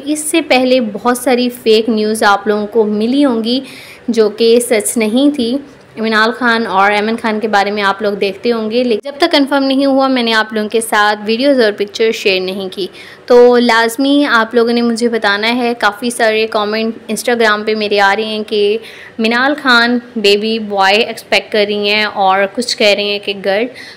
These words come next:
तो आप लोग क्या सोचते हैं, कमेंट करके ज़रूर बताइएगा। और मज़ीद वीडियोज़ के लिए मेरे चैनल के साथ जुड़े रहें, ताकि आप लोग सच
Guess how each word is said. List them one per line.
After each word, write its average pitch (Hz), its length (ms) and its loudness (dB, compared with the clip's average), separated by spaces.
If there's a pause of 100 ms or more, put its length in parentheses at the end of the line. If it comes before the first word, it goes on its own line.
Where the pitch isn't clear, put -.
(120)
तो 214 300 2
आप 247 320 2
लोग 294 180 4
क्या 269 180 4
सोचते 262 460 -2
हैं, 254 340 0 (560)
कमेंट 220 300 0
करके 247 320 2
ज़रूर 214 320 0
बताइएगा। 226 640 0 (380)
और 240 400 4
मज़ीद 220 400 0
वीडियोज़ 226 360 2
के 233 120 0
लिए 220 140 0
मेरे 214 200 0
चैनल 208 280 -2
के 240 120 -2
साथ 202 320 0
जुड़े 247 300 0
रहें, 269 280 -2
ताकि 220 380 0
आप 196 400 2
लोग 202 340 0 (380)
सच - 480 0